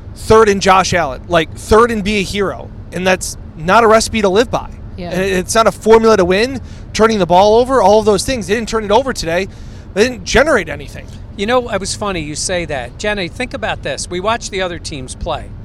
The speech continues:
Speaker 2: Mm-hmm.
Speaker 3: Um, Kansas City has made plays. They always make plays.
Speaker 2: Yeah.
Speaker 3: What's their go-to? They're going to Kelce. He's getting them a first
Speaker 2: Yeah.
Speaker 1: Yep.
Speaker 3: down.
Speaker 2: Yeah.
Speaker 3: Or Mahomes makes a play. Or they are not a great running team,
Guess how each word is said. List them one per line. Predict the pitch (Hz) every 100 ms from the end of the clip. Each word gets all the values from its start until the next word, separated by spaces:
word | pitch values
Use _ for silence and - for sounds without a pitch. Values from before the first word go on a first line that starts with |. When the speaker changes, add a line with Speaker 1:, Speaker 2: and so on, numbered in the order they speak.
| -
Speaker 2:
Mm-hmm. | 220 214 165 - - -
Speaker 3:
Um, | 147 143 - - - - -
Kansas | - 247 233 -
City | 185 160 156 165
has | 156 147
made | 160 170 -
plays. | 156 143 143
They | 139
always | 147 143 131
make | 123 113
plays. | 135 113 - - -
Speaker 2:
Yeah. | 170 240
Speaker 3:
What's | - -
their | 226
go-to? | 147 165 139 113 - - -
They're | 254
going | 254 254
to | 233
Kelce. | - 220 208 - - -
He's | 180
getting | 240 254
them | 226 214
a |
first | 202 208 233
Speaker 2:
Yeah. | 165
Speaker 1:
Yep. |
Speaker 3:
down. | 170 110 - - 170
Speaker 2:
Yeah. | 185
Speaker 3:
Or | 214
Mahomes | 240 214 262 247
makes | 208 202 -
a | 190
play. | - 170 170 175 175 - - - -
Or | 196 233 220 202 -
they | 196 214
are |
not | 214 277 294
a |
great | 170 175 196 202
running | 175 180 185
team, | - 190 190 190